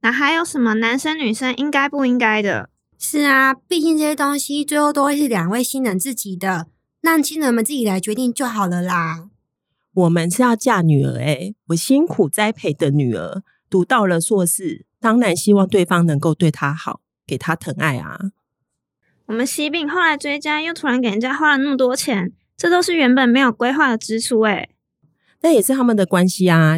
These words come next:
Speaker 3: 原本我跟你爸不是说办小小的，约些比较常往来的亲戚就好。原本想说两方总共二十桌就差不多了，结果他们要请四十桌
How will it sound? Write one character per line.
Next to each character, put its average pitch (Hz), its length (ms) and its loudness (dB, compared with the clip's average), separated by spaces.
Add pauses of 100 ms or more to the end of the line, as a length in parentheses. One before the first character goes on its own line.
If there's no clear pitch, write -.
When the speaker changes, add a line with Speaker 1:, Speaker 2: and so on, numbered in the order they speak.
Speaker 3:
原 202 180 2
本 233 180 0
我 165 80 2
跟 185 220 2
你 160 80 0
爸 165 240 -4
不 147 100 -6
是 160 160 0
说 151 320 2 (220)
办 220 160 4
小 170 220 2
小 147 240 0
的， - 260 -4
约 208 180 2
些 214 200 2
比 190 120 -2
较 180 200 2
常 147 240 -2
往 139 180 2
来 101 160 -2
的 131 140 -6
亲 165 200 -2
戚 165 200 -4
就 151 200 0
好。 - 280 -6 (240)
原 214 140 2
本 247 140 4
想 175 200 2
说 190 200 2
两 160 200 0
方 165 240 2
总 143 200 -2
共 156 260 -2
二 208 100 0
十 143 200 -4
桌 151 200 2
就 147 140 -2
差 - 180 -6
不 123 160 -8
多 107 280 0
了， 85 180 -4 (340)
结 - 140 0
果 247 140 2
他 214 120 2
们 214 120 4
要 202 120 2
请 - 220 -6
四 - 180 0
十 202 220 -2
桌 262 320 0